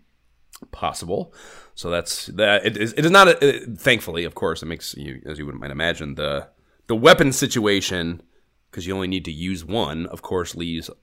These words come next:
plenty of open room to just kind of stow shit away, as opposed to the armor problem that I mentioned earlier is, is an ongoing thing. So I'm constantly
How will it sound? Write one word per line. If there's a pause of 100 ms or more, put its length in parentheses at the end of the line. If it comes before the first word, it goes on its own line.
(140)
plenty
of
open
room
to
just
kind
of
stow
shit
away, (340)
as
opposed
to
the
armor
problem
that
I
mentioned
earlier (460)
is,
is
an
ongoing
thing.
So
I'm
constantly